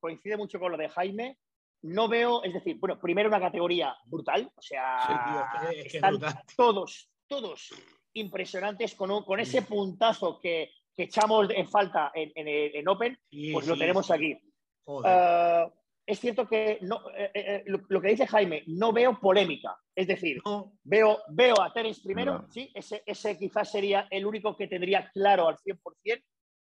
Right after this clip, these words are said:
Speaker 1: El segundo, el tercero y el cuarto, es que Brion
Speaker 2: Pueden
Speaker 1: me
Speaker 2: bailar.
Speaker 1: sorprendió, me sorprendió Brion porque esperaba verlo peor. Eh,
Speaker 3: Ujú.
Speaker 1: y, y entre Ramón y, y Urs, pues sí que es cierto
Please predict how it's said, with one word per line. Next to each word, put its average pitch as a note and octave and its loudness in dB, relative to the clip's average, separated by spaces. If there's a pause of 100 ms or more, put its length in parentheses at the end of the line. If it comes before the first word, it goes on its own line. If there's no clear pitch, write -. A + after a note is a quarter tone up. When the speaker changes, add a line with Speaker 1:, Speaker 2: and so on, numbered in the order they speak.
(160)
Speaker 1:
El G3 0
segundo, G#3+ 0
el F#3 0
tercero A#3 0
y A3 2
el G3+ 2
cuarto, A3+ 0 (100)
es - -8
que F#3 2
Brion F#3 2
Speaker 2:
Pueden F3+ -2
Speaker 1:
me F3 4
Speaker 2:
bailar. F3 4
Speaker 1:
sorprendió, F3 4 (280)
me G3 2
sorprendió G3 2
Brion B3+ 0
porque F#3+ -8
esperaba G3+ 2
verlo G3+ 0
peor. F#3 -6 (800)
Eh, F3+ -2 (720)
Speaker 3:
Ujú. D#3+ -12 (480)
Speaker 1:
y, G#3 -12
y G#3 0
entre G3 -4
Ramón A#3+ -2
y, A3 -6 (100)
y G3+ 0
Urs, A#3+ -2 (200)
pues - -2
sí A3 -8
que A#3 0
es G3 -2
cierto A#3+ 0